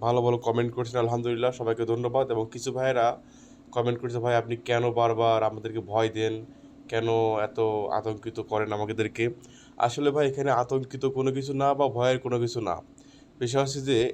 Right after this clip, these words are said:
একটা মানুষ যখন ইমিগ্রেশন পুলিশের হাতে আটককৃত হবে, তখন তাকে কীভাবে বের হয়ে আসতে হবে, এটা কিন্তু যদি আপনি না জানেন বা যারা না জানে, তাহলে আপনি বুঝতে পারছেন যে আপনি কীভাবে মালয়েশিয়া জেল থেকে বের হবেন।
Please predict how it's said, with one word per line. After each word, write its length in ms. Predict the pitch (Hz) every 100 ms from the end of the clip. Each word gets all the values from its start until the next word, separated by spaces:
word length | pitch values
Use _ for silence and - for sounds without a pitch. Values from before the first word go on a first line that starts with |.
| -
একটা 260 | 127 120
মানুষ 320 | 123 120 123 117
যখন 240 | 123 139
ইমিগ্রেশন 460 | 123 120 123 127 131
পুলিশের 300 | 127 123 127
হাতে 180 | 123 120
আটককৃত 560 | 90 117 123 120 117 117
হবে, 320 | 117 113 90 - - - - - -
তখন 280 | 120 117 135
তাকে 340 | 131 120 120
কীভাবে 480 | 135 - 139 143 143
বের 240 | 123 127 135
হয়ে 120 | 139
আসতে 320 | 117 113 127
হবে, 220 | 117 107
এটা 140 | 110 117
কিন্তু 240 | 127 120
যদি 300 | 117 123 127
আপনি 280 | 123 131 120
না 220 | 110 120
জানেন 380 | 123 123 101 98 - - - -
বা 120 | 110
যারা 240 | 104 113 117
না 280 | 113 120 131
জানে, 380 | 120 104 101 120 - - - - - - -
তাহলে 300 | 120 127 131
আপনি 200 | 127 131
বুঝতে 320 | 120 120 147
পারছেন 380 | 139 135 143 135
যে 120 | 131
আপনি 280 | 123 120 120 -
কীভাবে 460 | 131 135 135 131
মালয়েশিয়া 400 | 120 117 117 120
জেল 160 | 110 113
থেকে 160 | 117
বের 200 | 117 117
হবেন। 340 | 107 98 92